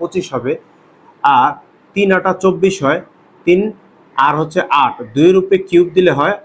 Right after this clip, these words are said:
আট। গেল এটা, পাওয়ার টু ছিল, পাওয়ার টু দিয়ে দিলাম, প্লাস এলওজি log টেন, এবার এইটটি ওয়ান। এইটটি ওয়ানকে কীভাবে ভাঙবো? দেখো,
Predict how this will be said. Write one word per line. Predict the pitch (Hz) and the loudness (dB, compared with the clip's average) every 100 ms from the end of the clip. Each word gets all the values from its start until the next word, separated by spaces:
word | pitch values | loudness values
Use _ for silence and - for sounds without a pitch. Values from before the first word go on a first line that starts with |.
| 143 131 | -2 -2
আট। | - - - _ _ _ _ _ _ 135 | -2 -14 -20 _ _ _ _ _ _ 0
গেল | 185 147 - | 4 2 0
এটা, | 131 165 - _ _ _ | -4 -8 -10 _ _ _
পাওয়ার | 151 160 165 - | 2 2 0 0
টু | 185 - | 0 0
ছিল, | 180 202 196 | -2 -4 0
পাওয়ার | 139 143 151 | 0 0 -4
টু | 156 | -2
দিয়ে | 170 160 | 0 0
দিলাম, | 131 151 190 - _ _ _ _ | 0 -2 -6 -16 _ _ _ _
প্লাস | 160 135 135 156 - _ - 156 | -2 0 0 -4 -14 _ -4 -2
এলওজি | 175 - 160 151 117 120 117 | -2 -2 0 0 0 -4 0
log | 143 135 - - _ _ _ _ _ | 2 2 0 -6 _ _ _ _ _
টেন, | 156 135 165 - _ _ _ - | -2 0 -2 -10 _ _ _ -4
এবার | 170 156 160 180 | 0 0 -2 -4
এইটটি | 180 - 190 120 | -4 -2 -4 0
ওয়ান। | 139 117 - _ - | 0 -2 -6 _ -4
এইটটি | 185 180 208 151 | -4 -4 -4 0
ওয়ানকে | 160 180 196 190 | 0 0 -10 -6
কীভাবে | 170 170 185 151 | -4 0 0 2
ভাঙবো? | 151 156 196 - _ _ _ | 0 -2 -4 -6 _ _ _
দেখো, | 170 160 | -4 0